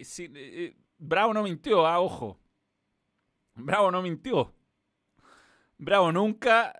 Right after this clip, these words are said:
eh, se refirió al peluquero. Y ma-, y Lazarte tampoco, ¿ah? Lazarte tampoco, ¿ah? Eh, hemos, eh, tenido este problema. S-,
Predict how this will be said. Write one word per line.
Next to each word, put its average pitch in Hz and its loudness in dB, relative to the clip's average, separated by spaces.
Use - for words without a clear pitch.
eh, 170 -6
se 170 -4
refirió 175 -2
al 208 -4
peluquero. 196 -4
Y 127 -4
ma-, 139 -4
y 151 -6
Lazarte 208 -6
tampoco, 170 -6
¿ah? 185 -8
Lazarte 185 -8
tampoco, 147 -6
¿ah? 160 -12
Eh, 117 -10
hemos, 175 -10
eh, 131 -12
tenido 147 -8
este 147 -8
problema. 175 -4
S-, - -20